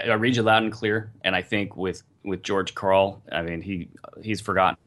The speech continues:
more about basketball than I'll ever know. But if I had my say, I would almost just pull back expectations and say, "Hey, you know what? Don't worry about the beginning, the first third of this season.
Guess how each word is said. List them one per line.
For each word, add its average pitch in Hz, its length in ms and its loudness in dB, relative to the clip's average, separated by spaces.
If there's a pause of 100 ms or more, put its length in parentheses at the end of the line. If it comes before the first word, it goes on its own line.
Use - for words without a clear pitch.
more 87 180 -2
about 85 180 0
basketball 85 360 0
than 87 100 0
I'll 87 140 2
ever 87 180 0
know. 85 320 -2 (440)
But 92 380 2 (240)
if 98 200 -6
I 90 180 4
had 95 240 -2
my 90 260 -2
say, 95 520 -2
I 87 100 0
would 85 160 -4
almost 87 460 -6
just - 260 -10
pull 98 200 -4
back 90 280 0
expectations 87 840 -6
and 85 140 -10
say, 85 160 -8
"Hey, 98 160 0
you 90 140 -4
know 107 160 -2
what? 110 320 2 (920)
Don't 131 280 -2
worry 117 340 2
about 98 240 2
the 92 80 -10
beginning, 92 440 -2
the - 100 -6
first - 340 -4
third 98 220 2
of 85 80 -6
this 82 140 -4
season. 76 500 -8